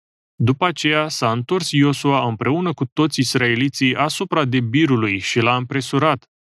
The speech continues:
Și l-a luat pe el, pe regele lui și toate satele lui, și le-au lovit cu ascuțișul sabiei, le-au nimicit pe ele și toată suflarea ce era în ele și n-a lăsat pe nimeni să scape,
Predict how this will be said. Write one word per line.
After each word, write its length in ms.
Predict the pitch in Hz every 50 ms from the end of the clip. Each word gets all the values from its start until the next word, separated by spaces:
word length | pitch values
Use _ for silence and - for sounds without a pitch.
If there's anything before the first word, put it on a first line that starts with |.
| _ _ _ _ _ _ _ _ _ - -
Și 160 | - - 139
l-a 140 | 135 135 135
luat 300 | 143 175 196 185 - - _
pe 100 | - 135
el, 380 | 123 120 143 160 156 156 147
pe 180 | - - 123 107
regele 400 | 110 139 151 131 127 131 120 113
lui 320 | 110 107 127 147 147 151
și 180 | 156 - - 120
toate 340 | 110 - 139 143 139 - 117
satele 480 | - - 139 139 127 - 117 107 110
lui, 360 | 110 113 131 143 131 110 98 - _ _ _ _
și 180 | - - - 143
le-au 200 | 135 135 139 139
lovit 320 | 139 147 147 139 202 190
cu 120 | - - 147
ascuțișul 680 | 139 123 - - - 131 120 - 156 147 - - 131
sabiei, 680 | 110 - - 143 143 143 135 123 139 139 139 139 135 - -
le-au 240 | 131 123 131 143 160
nimicit 460 | 175 180 180 180 160 - - 175 143
pe 140 | - - 151
ele 280 | 143 139 147 143 139
și 160 | 123 - -
toată 280 | 120 - 139 143 - -
suflarea 540 | 113 - - 117 - 135 131 135 131 127 120
ce 140 | - - 123
era 280 | 117 117 117 127 131
în 100 | 131 123
ele 420 | 120 123 131 131 127 127 127 123 - _
și 200 | - - - 143
n-a 160 | 131 156 190
lăsat 340 | 202 196 180 - 175 165 147
pe 140 | - - 143
nimeni 340 | 135 143 160 151 139 123
să 120 | 113 - 120
scape, 600 | 113 - - - 131 123 117 - 127 120 120